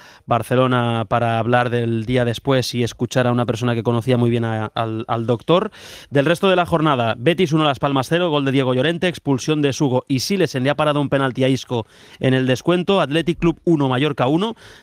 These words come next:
Raillo adelantado al Mallorca en la segunda parte. Nico Williams ha empatado para el Athletic dos minutos después.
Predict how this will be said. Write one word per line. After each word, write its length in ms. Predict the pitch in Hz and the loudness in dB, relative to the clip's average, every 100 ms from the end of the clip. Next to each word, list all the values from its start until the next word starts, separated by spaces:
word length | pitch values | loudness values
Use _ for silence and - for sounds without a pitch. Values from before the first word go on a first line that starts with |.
| - | -8
Raillo 440 | 123 131 156 156 | 0 2 2 2
adelantado 360 | 151 139 147 143 | 0 0 0 0
al 80 | |
Mallorca 320 | 135 139 131 135 | 0 0 0 -2
en 40 | |
la 60 | 127 | -2
segunda 300 | 139 135 127 | -2 0 2
parte. 300 | 143 127 127 | 0 0 0
Nico 240 | 147 156 | 2 2
Williams 480 | 143 147 135 127 147 | 2 2 0 -2 -4
ha 20 | |
empatado 400 | 135 131 135 131 | -2 -2 0 0
para 160 | 123 127 | 0 0
el 60 | |
Athletic 320 | 123 127 127 | 0 0 -2
dos 160 | 120 120 | -2 -2
minutos 280 | 123 120 117 | 0 -2 0
después. 460 | 120 - 180 190 | -2 2 0 0